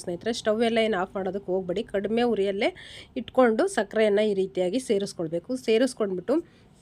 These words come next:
ಚೆನ್ನಾಗಿ ನಾವು ಹೊಂದಿಸ್ಕೊಳ್ಬೇಕು. ಗಂಟು ಗಂಟು ಥರ ಇದು ಆಗ್ತಾ ಇರುತ್ತೆ, ನೋಡ್ಕೊಂಡ್ಬಿಟ್ಟು ಚೆನ್ನಾಗಿ ಇದು ಮಾಡ್ಕೊಳ್ಳಿ. ಏನು ಪೂರ್ತಿಯಾಗಿ ಗಂಟು ಆ ರೀತಿ ಏನು ಆಗೋದಿಲ್ಲ,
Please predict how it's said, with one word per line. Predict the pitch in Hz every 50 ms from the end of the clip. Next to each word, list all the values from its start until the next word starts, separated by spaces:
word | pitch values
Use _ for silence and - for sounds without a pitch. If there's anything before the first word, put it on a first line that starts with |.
| _ _ - - _ _ _ _ _ - _ _ _ - - - -
ಚೆನ್ನಾಗಿ | 214 208 202 202 214 233 254 262
ನಾವು | 240 214 220 269 359 427 440 349
ಹೊಂದಿಸ್ಕೊಳ್ಬೇಕು. | 254 226 208 220 226 240 - - 202 190 180 180 180 - 214 202 202
ಗಂಟು | 214 226 214 214
ಗಂಟು | - 220 220 214 214 -
ಥರ | 208 196 202 202
ಇದು | 196 190 190 190 180
ಆಗ್ತಾ | 180 180 180 _ 180 175 175
ಇರುತ್ತೆ, | 170 165 - 254 320 - - - - - - - - - -
ನೋಡ್ಕೊಂಡ್ಬಿಟ್ಟು | 247 269 311 277 269 269 247 220 196 202 202 349 381 381 -
ಚೆನ್ನಾಗಿ | 254 220 214 208 226 269 294 247
ಇದು | 220 208 196
ಮಾಡ್ಕೊಳ್ಳಿ. | 185 180 175 - 165 160 170 175 175 185
ಏನು | 208 226 214 180 151 160 170 - -
ಪೂರ್ತಿಯಾಗಿ | 190 208 233 233 - 240 240 226 214 214 220 208 190
ಗಂಟು | 185 180 202 190 - 202 202
ಆ | 190 185
ರೀತಿ | 185 180 - 190 180
ಏನು | 185 180 170 175
ಆಗೋದಿಲ್ಲ, | 175 180 165 165 160 185